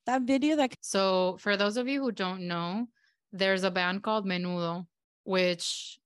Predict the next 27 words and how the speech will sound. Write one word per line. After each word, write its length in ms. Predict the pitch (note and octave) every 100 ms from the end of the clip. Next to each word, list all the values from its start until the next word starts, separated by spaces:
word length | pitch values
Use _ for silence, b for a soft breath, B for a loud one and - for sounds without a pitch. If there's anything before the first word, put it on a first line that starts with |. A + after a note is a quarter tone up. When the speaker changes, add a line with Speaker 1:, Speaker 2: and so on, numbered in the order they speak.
| _ F#3+
Speaker 2:
became 420 | F#3+ G3 F#3 F#3
really 200 | G3 G3+
popular 580 | F#3+ F3+ F#3 F3+ F3+ F3+
in 260 | F3 F3
the 320 | F3 F3 E3+ E3+
s-, 300 | E3 - -
nineteen 320 | F#3 F#3 G3 F#3
seventies, 380 | F3+ F#3+ F#3+ F#3
nineteen 320 | F3 - -
eighties. 540 | E3 E3+ G3+ B3 C4 - B B B _
And 380 | F#3 F#3 F3+ F3+ F#3
you 120 | G3
might 180 | G3 G#3+
not 180 | A#3+ A#3+
have 120 | A3+
heard 180 | A#3 A3+
of 100 | G#3
Menudo, 520 | F#3 G3+ G3 F3+ F3
but 120 | F3
you 100 | F3
probably 400 | F3 G3+ G#3 G3+
definitely 540 | E3+ F3+ F3+ G3+ G#3+ A3
have 180 | A3+
heard 240 | F#3+ F#3+ F#3
of 120 | F3
Ricky 200 | F3 F3
Martin 460 | E3 D#3+ - -